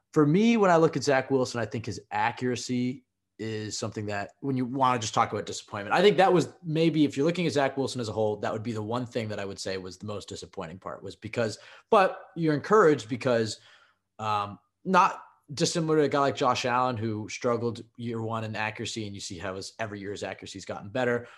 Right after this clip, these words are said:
But unlike Josh Allen, we saw him be accurate with the football in college. So I think my, I don't think it's as far-fetched to think that he's going to revert back to the mean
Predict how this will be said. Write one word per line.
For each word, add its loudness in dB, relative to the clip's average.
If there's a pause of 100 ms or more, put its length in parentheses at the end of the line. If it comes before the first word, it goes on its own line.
(200)
But 4
unlike 4
Josh 0
Allen, 0
we -4
saw 2
him 0
be -4
accurate -4
with -10
the -12
football -8
in -14
college. -6
So -2
I -2
think -8
my, -2 (1300)
I 2
don't 2
think 2
it's -2
as 0
far-fetched -2
to -10
think -8
that -8
he's -10
going -8
to -10 (100)
revert -8
back -4
to -18
the -10
mean -10